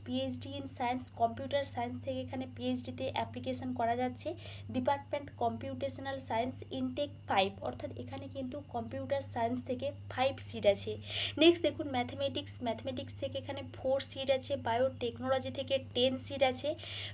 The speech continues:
ফার্মাকিউটিক্যাল টেকনোলজি, এখান থেকে টু সিট আছে। ল থেকে টু সিট আছে। Electronics and Communication Engineering থেকে ওয়ান সিট আছে। Computer Science and Engineering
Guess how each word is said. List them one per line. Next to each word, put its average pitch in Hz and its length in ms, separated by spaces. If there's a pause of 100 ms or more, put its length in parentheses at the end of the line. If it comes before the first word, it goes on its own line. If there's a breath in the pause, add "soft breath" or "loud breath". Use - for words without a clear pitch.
(240 loud breath)
ফার্মাকিউটিক্যাল 311 760 (120)
টেকনোলজি, 277 480 (140)
এখান 277 180 (100)
থেকে 294 160 (200)
টু 277 100 (160)
সিট 294 240
আছে। 285 160 (200)
ল - 20 (280)
থেকে 294 180 (200)
টু 262 100 (160)
সিট 285 180 (100)
আছে। 262 180 (420 loud breath)
Electronics 294 600 (120)
and 269 100 (140)
Communication 262 680 (180)
Engineering 262 600
থেকে 269 220 (180)
ওয়ান 226 180 (120)
সিট 269 240
আছে। 254 140 (220)
Computer 262 480 (120)
Science 247 300 (100)
and 254 100 (160)
Engineering 262 480